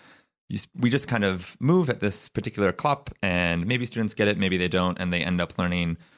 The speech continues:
you know, imperfect subjunctive when they can't really even just have a conversation about the weather, right? Um, and so I think that in this model, uh, if we, if we sort of have patience and work with students and wait with students until they've mastered, um,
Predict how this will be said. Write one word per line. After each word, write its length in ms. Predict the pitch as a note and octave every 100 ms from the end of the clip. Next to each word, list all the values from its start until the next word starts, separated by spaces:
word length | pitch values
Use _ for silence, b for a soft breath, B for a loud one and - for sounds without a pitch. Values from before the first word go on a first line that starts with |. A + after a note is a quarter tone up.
| b
you 80 | A#2+
know, 160 | G2 F2+
imperfect 420 | G2 F#2+ F2+ F2
subjunctive 480 | F#2+ E2+ F2 E2+ D#2+
when 80 | E2+
they 80 |
can't 260 | E2 F2+ D#2+
really 220 | E2 D#2+
even 400 | D#2+ D#2 D#2+ D#2
just 240 | - E2 -
have 160 | - E2
a 60 | E2
conversation 720 | E2+ D#2 D#2+ D#2 D#2+ D2+ D2+
about 400 | D#2+ D#2 D#2 C#2
the 80 | -
weather, 240 | D#2+ E2+ - -
right? 240 | F#2+ F2 - B B B
Um, 300 | F2+ E2 D#2+ E2
and 140 | E2
so 140 | E2+
I 80 | D#2+
think 380 | E2 D3 B2+ G2+
that 140 | F#2
in 140 | F2+ F2
this 180 | B2+ -
model, 540 | F2 E2+ E2+ G#2+ B2+ _ _ _
uh, 240 | F2 E2 E2+
if 200 | G#2 -
we, 480 | F#2+ F2+ F2 E2+ -
if 120 | G#2+ -
we 100 | F#2
sort 180 | A2
of 80 | G2+
have 260 | - A#2+ -
patience 540 | B2 A2 F2+ G2 -
and 340 | - F2+ F2 E2+
work 220 | - G2+ G2+
with 100 | F#2+
students 380 | - F#2+ F#2
and 100 | F2
wait 140 | F2 F#2
with 100 | F#2
students 480 | - F#2+ E2+ E2+ -
until 280 | E2+ E2 E2+
they've 180 | D#2+
mastered, 560 | E2+ E2+ - G2 F2 D#2+ b b b -
um, 520 | E2+ D#2 D2+ D2+ D2+